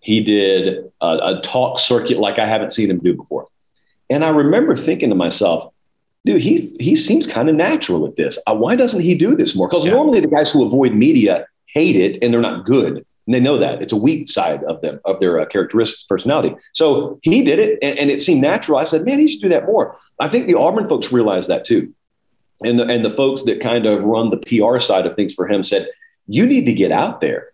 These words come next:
Speaker 1: 'Cause we know there's a portion, you know, over in the corner of this fan base and this donor class that is hell bent to get you out of here. That's not gonna change.
Speaker 2: Yeah.
Speaker 1: But what we can do is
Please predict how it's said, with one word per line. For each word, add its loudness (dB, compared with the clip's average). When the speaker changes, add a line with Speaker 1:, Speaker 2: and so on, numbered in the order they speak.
Speaker 1:
'Cause 0
we 4
know 2
there's 2
a 0
portion, -2
you 2
know, 4
over 0
in 2
the 2
corner 0
of 0
this 0
fan 2
base 0
and 0
this -2
donor 0
class -2
that 0
is 0
hell -2
bent -2
to -14
get -2
you 4
out 2
of -6
here. -8
That's -2
not -4
gonna -2
change. -4
Speaker 2:
Yeah. -6
Speaker 1:
But 2
what 2
we 2
can 0
do 4
is 2